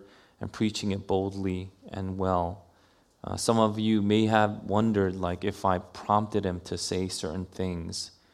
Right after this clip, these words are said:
And I wanna assure you, for Pastor Juan, I didn't prompt him to say anything. In fact, when he asked me, uh, what he should preach on, I said,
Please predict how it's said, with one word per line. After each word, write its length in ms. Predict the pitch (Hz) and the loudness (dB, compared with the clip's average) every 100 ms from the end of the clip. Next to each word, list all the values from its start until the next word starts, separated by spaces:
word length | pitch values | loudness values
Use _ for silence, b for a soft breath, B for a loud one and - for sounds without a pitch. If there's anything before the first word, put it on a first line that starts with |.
| b b b _ | b b b _
And 260 | - 92 90 | -6 -4 0
I 100 | 90 | 0
wanna 200 | 95 92 | 0 0
assure 320 | 90 - 101 | -2 -2 -2
you, 300 | 95 90 95 | 0 -2 -6
for 160 | - 113 | -6 -8
Pastor 420 | - 131 120 123 | 0 0 0 -2
Juan, 280 | 107 101 98 | 2 2 2
I 100 | 98 | 0
didn't 380 | 101 101 101 - | 0 0 -2 -4
prompt 400 | 98 98 - - | -4 -4 -8 -4
him 340 | 95 90 92 - | -4 -4 -8 -10
to 120 | 90 | -8
say 160 | 95 | -2
anything. 500 | 95 120 107 90 85 - B B B B - | 0 2 0 -2 -10 -14 B B B B -10
In 60 | 101 | 2
fact, 220 | 107 101 | 2 4
when 100 | 107 | 4
he 80 | 104 | 4
asked 380 | 107 107 - | 4 2 -2
me, 320 | 107 104 104 92 | 0 2 2 2
uh, 240 | 90 90 | 2 2
what 160 | 95 101 | 2 0
he 100 | 110 | -2
should 220 | - - | -6 -4
preach 260 | 151 - | -4 -2
on, 160 | 98 92 | -2 -2
I 80 | 90 | -4
said, 240 | - 92 | -4 -4